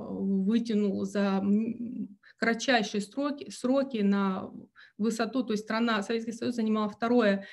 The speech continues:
место в мире после того, как Сталин ее, э, индустриализировал и ка-,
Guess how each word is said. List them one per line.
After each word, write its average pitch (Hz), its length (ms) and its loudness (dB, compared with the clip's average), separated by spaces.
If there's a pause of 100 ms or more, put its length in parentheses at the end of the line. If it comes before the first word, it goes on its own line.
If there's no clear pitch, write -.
(140)
место 214 380 2
в 190 120 2
мире 208 440 2 (220)
после 233 240 -4
того, 220 200 -4
как 208 200 -8
Сталин 196 580 2 (300)
ее, 196 1200 2
э, - 100 -20
индустриализировал 220 1300 2
и 208 180 -4
ка-, 196 220 -4